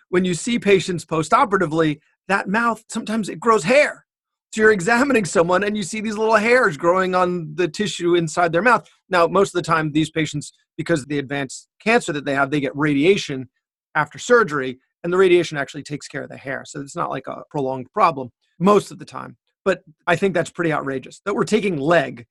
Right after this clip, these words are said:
and putting it in mouth and it works. It's just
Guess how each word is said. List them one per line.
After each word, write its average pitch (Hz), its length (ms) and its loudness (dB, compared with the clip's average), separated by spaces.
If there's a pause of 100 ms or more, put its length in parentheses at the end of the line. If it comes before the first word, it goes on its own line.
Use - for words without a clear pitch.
(240)
and 170 100 0
putting 208 280 2
it 190 160 2
in 151 240 -2
mouth 143 420 -2 (340)
and 180 140 0
it - 160 -6
works. - 640 -8 (340)
It's 156 120 -4
just - 280 0